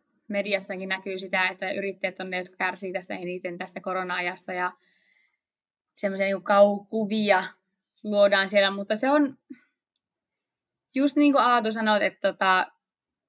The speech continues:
tavallaan semmoinen joustavuus siinä, että sä pystyt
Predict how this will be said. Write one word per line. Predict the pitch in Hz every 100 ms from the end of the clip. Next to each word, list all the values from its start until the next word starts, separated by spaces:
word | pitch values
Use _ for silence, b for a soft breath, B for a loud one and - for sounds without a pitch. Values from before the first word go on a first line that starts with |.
| _ -
tavallaan | 220 214 214 214 214
semmoinen | 214 220 220
joustavuus | 247 254 254 233 202 196 -
siinä, | 214 196 185
että | 180 185 180 b b -
sä | 202
pystyt | 214 214 208 180 -